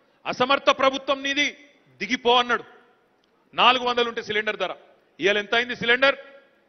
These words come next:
సిలిండర్ కా క్యా దామ్ హై ఆజ్? ఏక్, ఏక్ హజార్ పచాస్ సే జ్యాదా హై. వెయ్యి యాభై రూపాయలైంది సిలిండర్ ధర.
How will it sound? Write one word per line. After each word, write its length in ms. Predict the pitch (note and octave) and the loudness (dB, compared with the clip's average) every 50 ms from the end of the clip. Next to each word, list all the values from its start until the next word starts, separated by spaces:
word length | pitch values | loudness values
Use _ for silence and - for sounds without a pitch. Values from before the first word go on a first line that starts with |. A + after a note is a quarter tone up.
| _ _ _ _ _ _ _ _ _ _ _ _ _ _ _ _ _ _ _ _ _ _ - | _ _ _ _ _ _ _ _ _ _ _ _ _ _ _ _ _ _ _ _ _ _ -10
సిలిండర్ 300 | E3+ G3 G3+ G#3+ G#3+ G#3+ | -8 -6 -4 -4 -4 -4
కా 100 | A3+ A3 | -4 -4
క్యా 180 | A3 G#3+ G#3+ | -2 -2 -2
దామ్ 200 | A3 A#3 A#3 B3 | 0 -2 -2 -2
హై 60 | B3 | -2
ఆజ్? 200 | A#3+ A3 G#3 - - - _ _ _ _ _ _ _ _ _ _ _ _ _ G5 _ _ _ _ _ _ _ _ _ _ _ _ _ _ _ - | -4 -4 -6 -12 -18 -20 _ _ _ _ _ _ _ _ _ _ _ _ _ _ _ _ _ _ _ _ _ _ _ _ _ _ _ _ _ -14
ఏక్, 520 | C3+ E3+ G3+ A3 A3 G#3+ - - - _ F3+ | -10 -8 -6 -6 -8 -8 -12 -20 -18 _ -8
ఏక్ 300 | F#3+ A3 G#3+ - - F#3 | -6 -6 -6 -8 -10 -14
హజార్ 400 | F3+ - G3 F#3+ G3+ G#3 G#3 G#3 G#3 G3+ | -10 -6 -4 -2 -2 -2 -2 -4 -8 -10
పచాస్ 340 | F#3 F3+ G3+ F#3+ G3 F#3+ - | -10 -8 -6 -6 -6 -6 -8
సే 80 | G3+ F#3 | -12 -10
జ్యాదా 300 | D#3+ E3 E3 E3 E3+ D#3+ | -6 -6 -6 -6 -6 -8
హై. 100 | C#3+ A#2 - _ _ _ _ _ _ _ _ _ _ _ | -10 -12 -16 _ _ _ _ _ _ _ _ _ _ _
వెయ్యి 340 | C3 F3 G#3 A#3+ B3 B3 B3 | -4 -2 -2 0 0 0 2
యాభై 300 | A#3+ A#3 A#3 A3+ A3+ A3 | 2 4 4 2 2 -2
రూపాయలైంది 500 | A3 A3+ A3+ A#3+ A#3+ A#3+ A#3+ A#3 A#3 A3 | -2 -4 -2 0 0 2 2 0 -2 -4
సిలిండర్ 380 | - - G#3+ G#3+ G#3+ G#3+ G#3+ F#3+ | -8 -6 -6 -4 -4 -4 -6 -4
ధర. 200 | G3 F#3+ F#3+ | -4 -4 -4